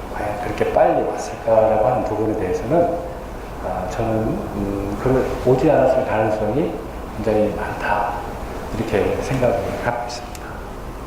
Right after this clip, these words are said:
네, 약의 악순환인데요.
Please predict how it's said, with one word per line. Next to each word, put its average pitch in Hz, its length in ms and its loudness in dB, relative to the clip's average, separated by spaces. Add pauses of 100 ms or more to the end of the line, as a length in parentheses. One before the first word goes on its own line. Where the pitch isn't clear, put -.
(840)
네, - 380 4 (340)
약의 190 480 6
악순환인데요. - 880 6